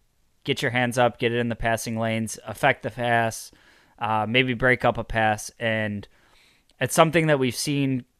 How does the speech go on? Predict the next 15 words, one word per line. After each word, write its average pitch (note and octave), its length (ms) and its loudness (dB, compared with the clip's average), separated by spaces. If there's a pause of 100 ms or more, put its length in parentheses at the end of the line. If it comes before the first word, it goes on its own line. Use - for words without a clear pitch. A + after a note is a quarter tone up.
(140)
quite C3 320 6
often B2 340 6
throughout B2+ 320 2
this B2+ 160 -2
season, B2 640 0
and G#2+ 500 -4
it, G#2 340 -4
it's, - 360 -10
it's A2+ 240 -4
honestly A#2+ 380 -2
one A2 200 -2
of G#2+ 60 -4
my G#2+ 160 -4
favorite, A2 580 -4 (560)
um, G2+ 460 -2